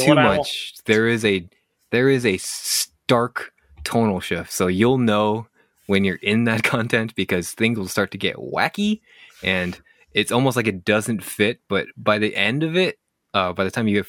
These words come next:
Speaker 1: finish all those missions and stuff, oh man, you're gonna be so satisfied.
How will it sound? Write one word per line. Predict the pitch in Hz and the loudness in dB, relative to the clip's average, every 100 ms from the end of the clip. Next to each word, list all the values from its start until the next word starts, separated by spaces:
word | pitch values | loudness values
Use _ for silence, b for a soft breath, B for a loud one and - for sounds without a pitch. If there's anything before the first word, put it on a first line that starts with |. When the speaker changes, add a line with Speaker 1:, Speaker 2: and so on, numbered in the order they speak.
| - | -6
Speaker 1:
finish | - 107 98 | 0 0 2
all | 92 | 0
those | 98 95 | 0 0
missions | 95 110 123 | 0 -2 -4
and | 123 | -4
stuff, | 139 139 - B B B | -2 -4 -8 B B B
oh | 98 90 | -2 -2
man, | 87 82 | -2 -6
you're | 87 | -4
gonna | 90 | -4
be | 82 | -4
so | - 90 | -6 -6
satisfied. | - 73 78 - 82 85 | -6 -8 -8 -8 -6 -8